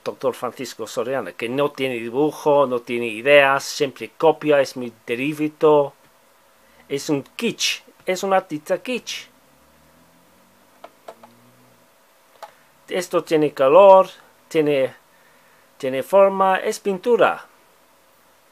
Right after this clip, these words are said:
Es pintura, es arte fino. No es arte fino bueno, pero es arte fino. Y si tú estás en YouTube proman-,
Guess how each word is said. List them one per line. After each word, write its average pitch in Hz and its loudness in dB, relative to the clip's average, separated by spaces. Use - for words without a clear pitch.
Es 156 -2
pintura, 185 0
es 170 -2
arte 175 0
fino. 190 -4
No 180 2
es 165 0
arte 160 2
fino 147 0
bueno, 151 2
pero 175 4
es 165 -2
arte 160 -2
fino. 151 -6
Y 165 -4
si 170 -14
tú 233 0
estás 190 -2
en 156 -4
YouTube 151 -10
proman-, 151 0